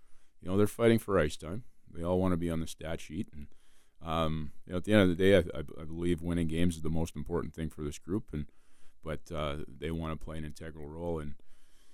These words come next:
in making that happen. So, um,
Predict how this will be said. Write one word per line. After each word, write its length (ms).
in 300
making 320
that 180
happen. 440
So, 420
um, 340